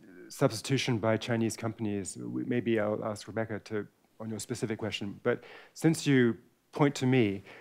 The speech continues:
uh, the thing which we didn't raise here, which I think is important, is, um,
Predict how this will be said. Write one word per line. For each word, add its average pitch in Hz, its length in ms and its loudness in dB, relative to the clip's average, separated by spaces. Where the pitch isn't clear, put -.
uh, 120 200 6
the 117 100 -4
thing 202 260 2
which - 180 -2
we 147 80 6
didn't 139 360 8
raise 131 460 10
here, 110 200 4
which 107 220 2
I 123 80 10
think 120 240 2
is 113 100 -2
important, 110 500 0
is, 110 360 -2
um, 110 500 2